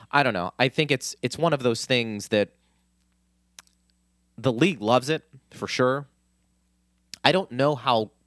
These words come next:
great it is. I don't wanna say from a competitive standpoint, but just you do wanna reward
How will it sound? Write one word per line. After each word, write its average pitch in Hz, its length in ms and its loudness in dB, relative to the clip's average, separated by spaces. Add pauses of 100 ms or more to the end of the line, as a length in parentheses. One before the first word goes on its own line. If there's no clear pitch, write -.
(220)
great 110 340 0
it 208 100 -2
is. 311 460 -4 (1300)
I - 300 -16
don't 214 80 -2
wanna 180 140 0
say 160 160 0
from 113 180 -8
a - 20 -4
competitive 135 520 -2
standpoint, 90 640 -6
but 113 120 0
just - 460 -2 (2000)
you 160 220 -4
do 214 220 0
wanna 185 220 0
reward 117 680 0